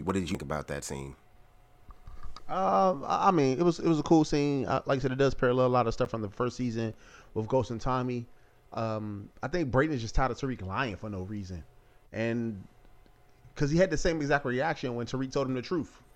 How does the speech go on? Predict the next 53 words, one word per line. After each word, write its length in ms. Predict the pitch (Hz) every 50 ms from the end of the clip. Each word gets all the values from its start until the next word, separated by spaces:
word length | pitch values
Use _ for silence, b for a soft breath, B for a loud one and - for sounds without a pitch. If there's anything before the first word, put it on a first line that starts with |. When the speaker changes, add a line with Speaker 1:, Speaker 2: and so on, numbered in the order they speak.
| -
Speaker 2:
The 60 | -
truth 180 | 110 - 151 135
that 80 | - 147
he 60 | 135
could 100 | 127 135
have 100 | 123 123
told 180 | - 139 139 131
him 260 | 127 131 127 123 120
whenever 220 | 123 127 131 131
that 180 | 131 127 135 143
was, 180 | 143 135 107 -
three 200 | - 117 131 147
episodes 420 | - - 117 - 113 101 95 92
ago. 320 | 98 104 98 95 98 98 B B B B B B B B B -
And 120 | - 117
the 40 | 117
fact 280 | - - 127 117 110 -
that 400 | 120 117 113 110 107 107 - - _ - - _ _ _ _ _ _ _ -
Saxe 520 | - - - - - 127 131 123 123 -
is 40 | 135
the 80 | 131 131
one 120 | 131 131
that's 80 | 127 -
prosecuting 380 | - 131 120 - - - 139 131
my 80 | 123
mother. 400 | 113 110 104 98 98 104 107 107 113 - _
This 220 | 101 117 135 131 -
is 120 | 127 -
his 200 | - 127 110 107
niece. 320 | 107 104 104 107 - - b b b b b b b b
She 220 | - - 135 139
pro-, 180 | 135 - 139 -
he 180 | 117 131 151
probably 260 | 151 - 139 - 123
sent 240 | 113 - - 147 143
her 160 | 131 131 123
here 140 | 127 127 120 107
to 80 | 104
spy 300 | - - - 113 123 131
on 160 | 110 98 98
me. 240 | 95 98 98 110 123 - b b b b b b b - - - -
Uh, 520 | - 107 107 113 113 107 67 64 65 - - - - _ _ _ _
a-, 220 | - - - - 139
and 80 | 127
that 120 | 135 147 151
should 120 | - 151
have 60 | 139
been 100 | 131 139
enough 220 | 135 131 131 131 131
to 60 | -
send 180 | 120 - 135 127
him 60 | 123
away. 320 | 123 131 151 139 101 78